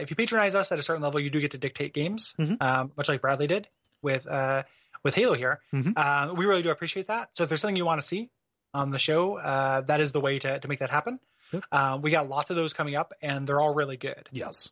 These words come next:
Speaker 1: Um, like, I've, uh, I've really appreciated what people have brought to it. I think we have a lot of interesting stuff coming up.
Speaker 2: Yeah.
Speaker 1: We more or less have twenty nineteen planned, and it's a really exciting year.
Speaker 2: Yes.
Speaker 1: And it has already been a very exciting year.
Speaker 2: Mm-hmm.
Speaker 1: Um, if you have anything to say about any of those games, hit us up at duckfeed dot T V slash contact.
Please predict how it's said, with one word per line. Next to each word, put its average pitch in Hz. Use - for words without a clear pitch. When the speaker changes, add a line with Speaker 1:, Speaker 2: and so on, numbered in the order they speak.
Speaker 1:
Um, 131
like, 143
I've, 139
uh, 135
I've 143
really 147
appreciated 143
what 139
people 139
have 127
brought 156
to 160
it. 151
I 143
think 131
we 139
have 127
a 120
lot 127
of 131
interesting 131
stuff 131
coming 139
up. 196
Speaker 2:
Yeah. 117
Speaker 1:
We 170
more 170
or 175
less 165
have 151
twenty 151
nineteen 143
planned, 131
and 127
it's 151
a 135
really 131
exciting 135
year. 139
Speaker 2:
Yes. -
Speaker 1:
And 127
it 120
has 127
already 135
been -
a -
very -
exciting 80
year. -
Speaker 2:
Mm-hmm. 185
Speaker 1:
Um, 143
if 175
you 220
have 214
anything 208
to 170
say 175
about 165
any 147
of 143
those 131
games, 143
hit 147
us 139
up 143
at 139
duckfeed 143
dot 139
T 143
V 143
slash 143
contact. 175